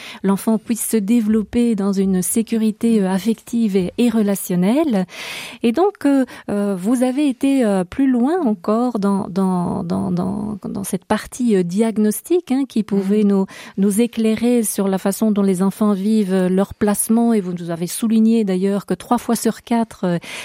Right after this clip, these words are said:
Speaker 1: euh, ça se passait bien, euh, pour les enfants. Maintenant, euh, euh, vous aviez aussi cette idée dans, dans, dans votre recherche, euh, d'améliorer, de, de, de, de garder, de maintenir, euh,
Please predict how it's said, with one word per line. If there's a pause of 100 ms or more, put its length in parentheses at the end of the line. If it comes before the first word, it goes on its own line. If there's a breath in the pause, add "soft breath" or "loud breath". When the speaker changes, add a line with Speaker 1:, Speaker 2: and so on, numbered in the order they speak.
(120 loud breath)
Speaker 1:
euh,
ça
se
passait
bien,
euh,
pour
les
enfants. (460 loud breath)
Maintenant, (460 loud breath)
euh, (260 loud breath)
euh,
vous
aviez
aussi
cette
idée
dans,
dans,
dans
votre
recherche,
euh, (180)
d'améliorer,
de,
de,
de,
de
garder,
de
maintenir,
euh,